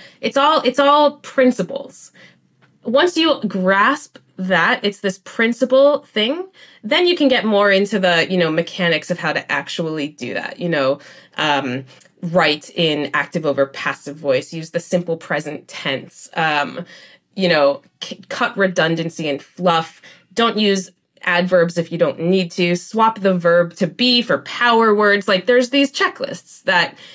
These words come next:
if that means nothing to you, fine, you'll learn it over time. Like, that will come. But really, like, the idea is that you need to, to get people intrigued in what you're saying. Um, and if you're brand new, uh,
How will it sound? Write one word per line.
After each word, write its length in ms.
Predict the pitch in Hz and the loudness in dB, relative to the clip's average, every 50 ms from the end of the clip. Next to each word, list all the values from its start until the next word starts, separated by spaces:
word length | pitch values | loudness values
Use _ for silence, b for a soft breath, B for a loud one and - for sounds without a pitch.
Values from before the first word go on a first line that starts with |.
| B - | B -8
if 100 | 190 - | -4 -2
that 140 | 170 143 165 | -2 0 0
means 200 | 170 170 165 - | 0 0 0 0
nothing 360 | 240 277 339 339 311 294 294 | 0 0 0 0 0 0 0
to 120 | - - | 0 2
you, 140 | 254 269 269 | 2 2 2
fine, 460 | 247 - 320 359 359 - - - 170 - | 2 0 0 0 0 0 -4 -8 -12 -6
you'll 200 | 190 247 320 370 | -2 0 0 0
learn 180 | 370 370 330 311 | 0 0 0 0
it 80 | 240 | 0
over 160 | 190 - - | 0 0 -2
time. 420 | - - - 139 135 180 277 339 311 | -4 -6 -4 -2 -2 -2 -2 -2 0
Like, 260 | 254 240 226 233 - - | 0 -2 -2 -4 -8 -6
that 180 | 196 226 240 240 | -4 -2 2 2
will 100 | 262 277 | 2 2
come. 460 | 277 - - 151 123 180 233 311 311 B B B B B B - | 2 0 -2 -2 0 0 -2 -6 -8 B B B B B B -4
But 140 | 247 240 208 214 | -4 -2 -2 -2
really, 360 | 220 262 311 339 302 294 269 | -2 0 2 2 2 2 4
like, 180 | 226 214 202 196 | 2 2 0 0
the 160 | 202 208 202 | 0 0 0
idea 600 | 202 208 214 190 180 208 233 240 185 147 160 185 | 2 0 0 0 -2 0 0 2 4 4 4 2
is 200 | - - 185 185 | 2 0 -2 0
that 200 | - 180 - - | 0 0 0 0
you 80 | 196 196 | 0 0
need 140 | 196 190 190 | 0 0 0
to, 100 | 208 185 | -2 -6
to 460 | 175 - - - 208 180 180 170 170 - B B B B B B - 175 | -6 -8 -2 2 4 4 4 4 2 -4 B B B B B B -8 -4
get 240 | 170 208 - - | -4 -4 -4 -2
people 320 | - 233 208 - 202 190 185 | -4 -4 0 2 4 4 4
intrigued 800 | 180 - - 196 190 180 - - - - 220 208 202 190 180 | 4 4 2 2 2 0 -2 -4 -4 0 0 2 2 2 2
in 140 | 185 165 165 | 2 2 2
what 120 | 156 - - | 0 0 0
you're 100 | 156 165 | -2 -4
saying. 440 | 160 - 147 - - - - 185 - _ _ - | -4 -4 -4 -6 -6 -8 -14 -16 -16 _ _ -2
Um, 460 | 170 170 170 165 160 160 165 165 165 B B B - _ | 0 2 2 2 2 0 0 -2 -4 B B B -16 _
and 160 | - 190 196 202 | -2 0 2 2
if 140 | 190 190 | 0 0
you're 100 | 190 185 | 0 -2
brand 420 | 175 170 202 214 240 262 262 247 - | 0 0 0 2 2 2 2 0 0
new, 400 | 165 139 123 120 - 185 220 220 B B B B B - | 0 0 0 0 0 -2 -4 -4 B B B B B -4
uh, 320 | 175 175 165 156 143 123 | -2 0 2 0 0 -2